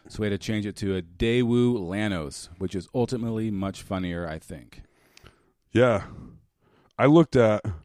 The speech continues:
Speaker 2: when I was looking at cars, I saw and test drove. It wasn't a Daewoo,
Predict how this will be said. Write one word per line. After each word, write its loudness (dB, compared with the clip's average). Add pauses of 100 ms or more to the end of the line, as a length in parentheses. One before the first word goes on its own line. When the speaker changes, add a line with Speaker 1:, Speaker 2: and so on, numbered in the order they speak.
(340)
Speaker 2:
when -2
I 2
was 0
looking -2
at -4
cars, -2 (800)
I 2
saw 2 (720)
and 0
test -2
drove. 4 (640)
It -2
wasn't 8
a 6
Daewoo, 4